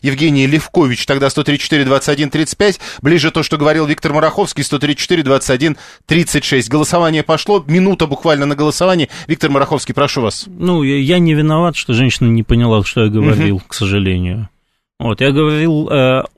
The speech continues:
Speaker 2: о том, что равенство перед законом — это было бы хорошо и правильно. Вот, я говорил о том, что, тем не менее,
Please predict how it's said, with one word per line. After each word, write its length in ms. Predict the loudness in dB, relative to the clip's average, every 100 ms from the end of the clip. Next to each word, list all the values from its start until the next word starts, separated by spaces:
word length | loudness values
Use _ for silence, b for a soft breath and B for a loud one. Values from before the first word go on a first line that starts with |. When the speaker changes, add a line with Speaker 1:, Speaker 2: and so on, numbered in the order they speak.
| -8
Speaker 2:
о 80 | -8
том, 360 | 0 2 2
что 600 | 0 -6 _ -2 0 2 2
равенство 380 | 2 0 -4 -4
перед 200 | -2 0
законом — 560 | 0 0 2 0 -2 -4
это 280 | -4 -2
было 500 | -4 -2 0 2 2
бы 260 | 0 0 -2
хорошо 460 | -4 -6 -6 -6 -8
и 140 | -8
правильно. 640 | -4 -2 0 -2 -4 -8 -12 _ _ _ _ _ _
Вот, 240 | -8 -4 0
я 100 | 0
говорил 260 | 0 0
о 60 | -2
том, 180 | -2 -4
что, 200 | -6 -12
тем 320 | -2 0 2
не 100 | 2
менее, 560 | 0 0 0 0 -2